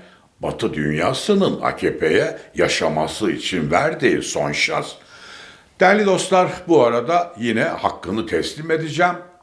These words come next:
Özgür Özel'e bravo diyor, alkışlıyorum. Bakın, gazeteci tarihçi değildir, tarih yazmaz. Günü rapor eder, günlük olayları aktarır. Bizi izleyenler bilir,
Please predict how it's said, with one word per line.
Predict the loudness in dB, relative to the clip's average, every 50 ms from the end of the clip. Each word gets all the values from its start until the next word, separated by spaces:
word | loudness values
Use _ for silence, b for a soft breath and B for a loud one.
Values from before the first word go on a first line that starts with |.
| _ _ -4
Özgür | -2 -2 -2 -2 -4 -4 -2 -2 -2 -2
Özel'e | -4 -4 -2 0 0 0 0 0 -2 -4 -6 -10 -6 -2
bravo | 0 2 2 2 2 0 0 -2 -2 -2 -2 -4
diyor, | -4 -4 -2 -2 -2 -2 -4 -6 -6
alkışlıyorum. | -4 -4 -4 -4 -6 -8 -6 -6 -4 0 2 4 4 4 4 0 -2 -8 B B B B B B B B B B
Bakın, | -2 -2 -2 -2 -6 -4 -2
gazeteci | 0 0 0 2 0 0 2 2 2 2 2 2 2 2 2 0 -2 -8 -4
tarihçi | 0 2 2 2 2 0 -2 -4 -6 -8 -8 -6 -4 -2
değildir, | 0 0 2 0 0 -2 -2 -2 -4 -4 -4 -6 -10 -4
tarih | -2 0 0 2 0 -2 -4 -4 -4
yazmaz. | -2 0 0 0 -2 -6 -8 -6 -6 -6 -6 -8 -16 B B B B B B B _
Günü | -6 -4 -2 0 2 2 2
rapor | 2 0 0 2 0 2 2
eder, | 2 0 2 2 2 2 2 -2 -8 -16 -20 -20 _ -8
günlük | -2 0 0 0 0 -2 -2 -4 -6 -2 0
olayları | 2 2 2 2 0 0 0 0 0 0 0 0
aktarır. | -2 -2 -6 -4 -4 -2 0 0 -2 -2 -4 -8 -14 -20 b b b b b b b b b b _ _
Bizi | -2 -2 0 0 2 0 0
izleyenler | 0 0 -2 -6 -6 -4 0 2 4 4 4 2 0 -2 0 0 0 0 -2 -4 -4
bilir, | -4 -4 -2 -2 -2 -2 -4